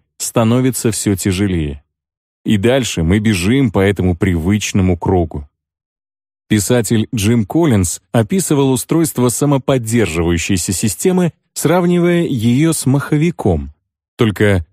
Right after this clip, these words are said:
вначале вы вращаете его с силой, а затем маховое колесо крутится всё быстрее и быстрее. Он добавляет: «Два поворота, потом четыре, потом восемь. Колесо создаёт импульс:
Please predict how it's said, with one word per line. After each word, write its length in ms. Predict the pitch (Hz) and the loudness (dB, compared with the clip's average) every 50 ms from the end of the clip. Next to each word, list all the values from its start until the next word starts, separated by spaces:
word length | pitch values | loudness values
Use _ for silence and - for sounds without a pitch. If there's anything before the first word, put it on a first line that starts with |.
| - | -6
вначале 760 | - 98 104 127 135 135 - - 156 143 113 98 92 92 101 | -2 0 2 2 2 0 0 0 0 2 2 2 2 2 0
вы 260 | - 107 107 113 110 | 0 0 0 0 2
вращаете 720 | 98 110 123 123 110 - - 127 117 107 101 - - 117 113 | 2 2 2 0 0 -2 0 0 0 0 0 0 0 0 0
его 220 | 113 110 117 120 | 2 2 2 0
с 60 | 110 | 0
силой, 540 | - - - - 180 170 175 185 196 180 - _ _ _ - | -2 -4 -2 0 0 2 2 2 0 0 -2 _ _ _ -2
а 120 | - 107 | 0 0
затем 520 | 92 85 98 92 87 - - 175 180 185 170 _ _ | 2 2 0 0 0 -2 -2 0 0 0 -2 _ _
маховое 440 | - 123 117 - 190 190 208 208 190 | -2 -2 0 2 2 2 2 2 0
колесо 440 | - 160 151 143 135 - - 185 160 | 0 0 0 0 0 0 0 -2 -2
крутится 580 | - - 175 185 156 - 165 147 - - 156 | 0 -2 -2 -2 -2 -4 -6 -6 -2 -2 -2
всё 220 | 143 - - 139 131 | -2 -2 -2 -2 -2
быстрее 580 | 117 110 113 - - - 139 143 147 143 139 | 0 0 -2 -2 -2 -2 0 0 2 2 0
и 180 | 135 - - 123 | 0 0 -2 0
быстрее. 640 | 117 120 123 - - - 117 98 82 76 69 69 - _ _ _ _ _ _ _ _ _ _ _ _ _ - | 0 0 -2 -2 -2 -4 -2 -2 -2 -2 -4 -8 -12 _ _ _ _ _ _ _ _ _ _ _ _ _ -2
Он 220 | 123 120 117 113 | 0 2 2 2
добавляет: 640 | 104 113 113 123 127 127 113 95 82 76 73 - - _ _ _ _ _ _ _ _ | 2 2 2 2 0 0 0 -2 -2 -4 -8 -12 -18 _ _ _ _ _ _ _ _
«Два 300 | - 107 113 139 175 160 | -6 -4 0 0 2 0
поворота, 580 | 127 - 131 131 139 139 139 139 135 - 143 139 _ _ _ _ _ - | 0 0 0 0 0 0 0 -2 -4 -6 -8 -10 _ _ _ _ _ -2
потом 340 | - 117 110 - 190 190 175 | 0 0 2 0 0 0 -2
четыре, 640 | - - - 151 - - 107 104 107 107 117 143 - _ _ _ _ _ | -2 -4 -4 -4 -2 0 0 0 0 0 -2 -4 -8 _ _ _ _ _
потом 400 | - 104 104 - 139 120 104 85 | -2 -2 0 0 0 0 0 -2
восемь. 500 | 80 80 80 82 90 90 - 120 135 135 - _ _ _ _ _ - | -4 -2 -2 -2 -2 -2 -2 -2 -4 -4 -6 _ _ _ _ _ -6
Колесо 400 | - 120 120 127 117 - - 160 | -2 0 0 0 0 0 -2 -2
создаёт 600 | - - 131 120 110 127 131 143 147 143 - - - | -2 -2 -2 -2 0 0 2 2 0 -2 -4 -6 -4
импульс: 600 | 175 175 160 139 107 - 82 78 76 - - - | -2 0 0 0 0 -2 -4 -6 -6 -10 -14 -16